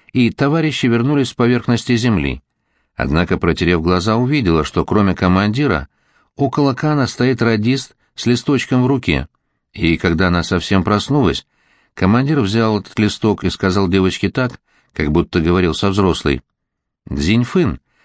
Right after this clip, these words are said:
сегодня ночью к нам спущена парашютистка, направляющаяся в католическую миссию для операции, о которой ты знаешь. Ее пароль «Светлая жизнь вернется».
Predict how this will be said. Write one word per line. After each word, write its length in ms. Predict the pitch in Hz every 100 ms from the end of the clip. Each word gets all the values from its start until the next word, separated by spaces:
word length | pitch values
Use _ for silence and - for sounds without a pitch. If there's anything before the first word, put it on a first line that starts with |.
| _
сегодня 400 | - 85 90 87
ночью 380 | 101 113 - 71
к 80 | -
нам 160 | 85
спущена 500 | 80 - 95 - 92 85
парашютистка, 840 | 98 92 120 - 95 - - 67 - _ _ _ _
направляющаяся 920 | 92 95 110 131 147 - 135 120 113
в 60 | -
католическую 720 | 101 110 117 123 - 98 82
миссию 540 | 80 78 - 104 107 - _ -
для 240 | 71 78
операции, 480 | 76 85 87 85 92
о 40 |
которой 340 | 87 85 98 95
ты 160 | 117
знаешь. 520 | 117 123 92 73 73 - _ _ _ _ _ _ _
Ее 260 | 85 113
пароль 400 | 110 117 160 165 - _
«Светлая 540 | - 120 147 139 127
жизнь 320 | 113 151 131
вернется». 640 | 127 113 85 71 - 78